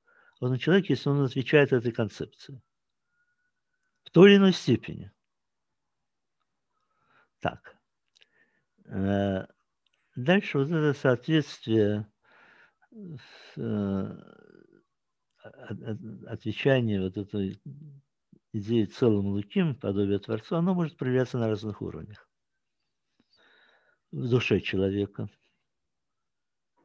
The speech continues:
Или в его, э, природе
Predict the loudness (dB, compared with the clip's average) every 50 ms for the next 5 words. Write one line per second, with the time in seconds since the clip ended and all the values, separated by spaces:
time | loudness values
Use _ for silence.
0 | _ _ _ _ _ _ _ _ _ _ _ _ _ _ _ _ _ -20 _ -20
1 | _ _ -20 -20 _ _ _ _ _ _ -2 0 2 4 6 8 8 8 8 6
2 | 4 2 2 2 0 0 2 2 2 4 4 4 2 0 -2 -6 -20 _ _ _
3 | _ _ _ _ _ _ _ _ _ _ _ _ _ _ _ _ _ _ _ _
4 | -12 -6 -4 -2 -2 -2 -4 -4 -4 0 2 2 2 2 0 -2 -4